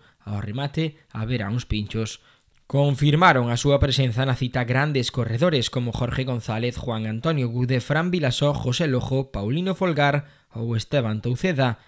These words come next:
ademais de Joaquín Dios Martínez despois de afrontar un problema grave e que, en palabras de Abraham Benítez, xa é de por sí o campeón da proba.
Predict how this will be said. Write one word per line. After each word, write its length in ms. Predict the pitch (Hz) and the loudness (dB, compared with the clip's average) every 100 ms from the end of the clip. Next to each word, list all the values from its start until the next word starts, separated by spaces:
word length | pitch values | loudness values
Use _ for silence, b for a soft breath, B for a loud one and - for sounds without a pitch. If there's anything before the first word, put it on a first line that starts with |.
| b | b
ademais 560 | 151 143 135 139 131 B B _ | -2 0 2 2 0 B B _
de 160 | - | -8
Joaquín 400 | 98 101 - 180 | -6 -6 -4 -2
Dios 240 | 165 127 113 | 0 0 0
Martínez 560 | 143 131 127 131 123 | -2 -2 -2 0 0
despois 400 | 117 107 - 156 | -2 -4 0 2
de 80 | 135 | 2
afrontar 480 | 131 131 117 131 131 | 0 -2 -2 0 0
un 80 | 151 | 2
problema 400 | 123 127 139 123 | 2 2 0 0
grave 480 | 123 117 131 127 B B _ | 0 2 2 0 B B _
e 160 | 110 - | -8 -4
que, 160 | 120 | -4
en 80 | 113 | -4
palabras 480 | 123 147 139 113 104 | -2 0 0 -2 -2
de 80 | 110 | -2
Abraham 320 | 110 139 147 | -2 -2 -2
Benítez, 560 | 147 127 - 131 - b b - | -2 -2 0 -2 -2 b b -8
xa 220 | - 147 | 0 2
é 20 | |
de 160 | 151 151 | 2 2
por 160 | 139 | 0
sí 320 | - 139 135 B B | 0 -2 -2 B B
o 160 | - 107 | -6 -2
campeón 480 | 113 117 117 101 101 | -2 2 2 2 0
da 160 | 113 | -2
proba. 480 | - 90 98 98 - | -2 -2 -2 -4 -8